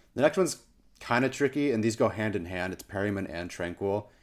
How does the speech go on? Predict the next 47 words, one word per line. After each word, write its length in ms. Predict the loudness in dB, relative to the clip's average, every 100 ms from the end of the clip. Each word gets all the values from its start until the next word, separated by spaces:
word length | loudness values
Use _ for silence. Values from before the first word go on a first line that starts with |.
| _ _
in 200 | -6 -6
the 60 | -6
same-ish 800 | -6 -4 -4 -4 -6 -6 -6 -6
kind 200 | -6 -6
of 160 | -8 -8
role. 400 | -2 -2 -2 -8 _ _ _
So 140 | -4
I'm 100 | -2
basing 300 | 2 2 2
this 140 | 0 0 _ -20 _
based 280 | 0 0 0
off 260 | -2 -2 -2
of 260 | -8 -8 _ _ _ _ -20 -18 -4
their 200 | -2 -2
final, 720 | -2 0 0 0 0 -2 -8
well, 100 | -8
Perriman's 400 | 0 2 4 2
final 240 | 2 0
six 280 | 0 -4 -4
games, 360 | -4 -4 -6 -12 _ _ _
and 80 | -12
then 100 | -10
Tranquil's 420 | -2 0 0 -2
final 240 | -4 -4 -4
five 400 | 2 4 4 2
games 280 | -4 -6 -6
where 60 |
they 100 | -8
played 480 | -6 -6 -4 -4 -8 -16 _ _
at 180 | -4 -4
the 60 | -8
same 360 | -8 -6 -6
time, 460 | -8 -6 -4 -2 -4
and 100 | -4
at 60 | -6
least, 160 | -6
like, 120 | -8 -10
a, 120 | -12 _
a 80 | -10
good 180 | -8 -8
share 400 | -8 -4 -2 -2
amount 260 | -4 -6
of 80 | -6
snaps. 360 | -6 -6 -6 -6
It 60 |
wasn't 240 | -10 -10 -10
like, 280 | -10 -12